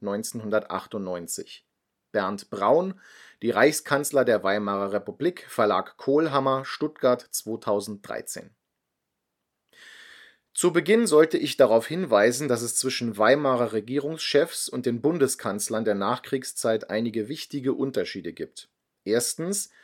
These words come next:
die Amtszeiten waren sehr kurz. In vierzehn Jahren Weimarer Republik gab es zwölf Kanzler und zwanzig Kabinette. Es gab also fast jedes Jahr eine neue Regierung oder eine Regierungsumbildung.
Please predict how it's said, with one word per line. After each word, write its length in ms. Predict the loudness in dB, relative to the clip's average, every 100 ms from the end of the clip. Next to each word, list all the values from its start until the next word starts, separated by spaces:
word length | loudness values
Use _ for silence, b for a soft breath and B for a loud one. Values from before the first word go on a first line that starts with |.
| b b b -4
die 100 | 0
Amtszeiten 760 | 0 -2 0 2 2 2 0
waren 300 | 2 2 -2
sehr 240 | 0 0 0
kurz. 640 | 2 2 2 -4 -10 -12 _
In 140 | -4
vierzehn 520 | 0 2 2 2 -2 2
Jahren 420 | 4 4 0 0
Weimarer 540 | 2 2 0 -2 -4
Republik 560 | -6 -8 -2 -2 -2 0
gab 240 | 0 0
es 180 | -2 -4
zwölf 460 | 0 4 2 2 -6
Kanzler 520 | -6 -4 -2 0 0
und 200 | -2 -4
zwanzig 580 | -2 -2 -4 -6 -8 -6
Kabinette. 640 | -4 -2 -4 -4 -6 -10 _ _
Es 180 | -8 -2
gab 220 | 0 2
also 240 | 0 -2 -2
fast 320 | -4 -4 -2
jedes 320 | 0 0 0
Jahr 180 | 0 0
eine 160 | -2
neue 300 | -2 -2 -4
Regierung 500 | -6 -6 -4 -2 -4
oder 300 | -4 -2 -2
eine 200 | -2 -4
Regierungsumbildung. 1080 | -4 -6 -8 -8 -10 -6 -6 -4 -8 -10 -14